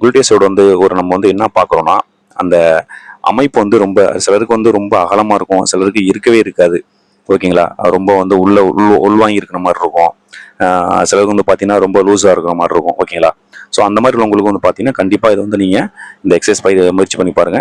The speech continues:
இப்போ சாதாரணமா வந்து பார்த்தீங்கன்னா ஒரு சின்ன ஒரு நான் என்ன பண்றேன் பாருங்க, ஒரு, ஆ, சுமோ ஸ்குவாட்ல ஒரு, அதாவது சுமோ டைப்ல ஸ்குவாட் நல்லா அகலமா வச்சுட்டு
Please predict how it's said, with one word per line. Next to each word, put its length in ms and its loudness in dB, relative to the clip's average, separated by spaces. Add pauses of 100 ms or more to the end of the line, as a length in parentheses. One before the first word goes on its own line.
இப்போ 160 -2 (100)
சாதாரணமா 380 0
வந்து 160 -6
பார்த்தீங்கன்னா 320 0
ஒரு 160 -2
சின்ன 260 -2
ஒரு 120 2 (140)
நான் 240 0
என்ன 180 -2
பண்றேன் 260 -2
பாருங்க, 220 -2 (500)
ஒரு, 100 2 (380)
ஆ, 20 0 (260)
சுமோ 260 0
ஸ்குவாட்ல 340 2 (100)
ஒரு, 120 2 (160)
அதாவது 240 0
சுமோ 240 0
டைப்ல 300 -2
ஸ்குவாட் 240 -2 (140)
நல்லா 200 0
அகலமா 280 0
வச்சுட்டு 240 -4